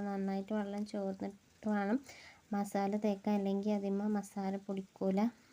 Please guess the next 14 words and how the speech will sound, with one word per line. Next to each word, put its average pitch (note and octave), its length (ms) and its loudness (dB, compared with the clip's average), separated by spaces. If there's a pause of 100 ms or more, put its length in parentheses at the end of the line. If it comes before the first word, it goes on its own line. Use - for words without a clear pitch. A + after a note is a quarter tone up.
(720)
അപ്പോൾ G3+ 200 0
അതിന് F#3+ 300 0
വേണ്ടിയിട്ട് G3+ 440 0 (720)
നമ്മൾ G#3 200 4 (140)
പാത്രം G#3 340 2
എടുത്തു, G#3 240 0 (160)
അതിലോട്ട് G3 560 2 (1400)
കുറച്ച് G#3 360 0 (100)
മഞ്ഞൾപ്പൊടി G3+ 680 4 (540)
ഇട്ടെടുത്തു, G3+ 480 0 (160)
പിന്നെ G3+ 380 2 (140)
അതിലോട്ട് G3 480 0 (520)
ഒരു G3+ 200 2
സ്പൂണ് G3+ 420 2